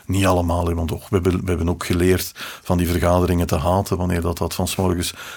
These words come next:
tot 's avonds is. Maar voor routinevergaderingen, met mensen die elkaar kennen, dan kan je een aantal punten gewoon afwerken elektronisch. En je hebt je niet moeten verplaatsen. Geen honderd mensen zijn niet naar de redactie moeten komen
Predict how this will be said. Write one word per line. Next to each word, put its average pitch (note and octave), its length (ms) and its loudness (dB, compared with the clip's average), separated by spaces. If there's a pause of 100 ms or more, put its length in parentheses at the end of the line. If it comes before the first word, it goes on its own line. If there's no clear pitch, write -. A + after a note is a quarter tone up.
tot F#2 180 -4
's - 100 -4
avonds G2+ 400 2
is. E2 320 -4 (480)
Maar G2 220 4
voor G#2+ 220 6
routinevergaderingen, G#2 1200 2
met F#2+ 140 0
mensen F#2 320 2
die F2+ 120 4
elkaar E2+ 460 2
kennen, C3+ 360 2 (360)
dan F2 200 0
kan G#2+ 260 6
je A#2 140 6
een F#2 120 2
aantal F#2+ 280 4
punten F#2 340 2
gewoon F2 260 2
afwerken F#2 560 0
elektronisch. F2+ 640 -2
En E2 260 -2 (340)
je F2 120 -2
hebt - 160 -2
je F#2+ 80 0
niet F2+ 140 2
moeten G2 240 2
verplaatsen. E2+ 640 -4
Geen F2+ 280 -2
honderd G2 320 0
mensen F2 280 -2
zijn F2 120 -2
niet F2 140 0
naar E2+ 220 -2
de F2+ 100 -2
redactie F#2 500 -4
moeten F2 260 -4
komen F#2+ 400 2